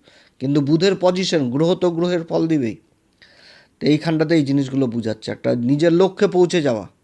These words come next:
যে জীবনে ওটা যেটা, মানে, কল্পনা করেছিলাম বা কল্পনা মনের মধ্যে জেগেছিল যে আমি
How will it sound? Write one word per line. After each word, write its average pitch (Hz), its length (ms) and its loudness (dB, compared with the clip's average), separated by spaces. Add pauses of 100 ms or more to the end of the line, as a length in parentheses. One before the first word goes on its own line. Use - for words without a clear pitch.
(640)
যে 170 240 4
জীবনে 175 420 2
ওটা 175 320 4
যেটা, 170 280 0
মানে, 175 340 2 (640)
কল্পনা 208 500 2 (200)
করেছিলাম 185 640 2
বা 160 120 2
কল্পনা 185 560 2 (100)
মনের 180 440 0
মধ্যে 190 240 2
জেগেছিল 180 500 2
যে 160 100 0
আমি 170 160 0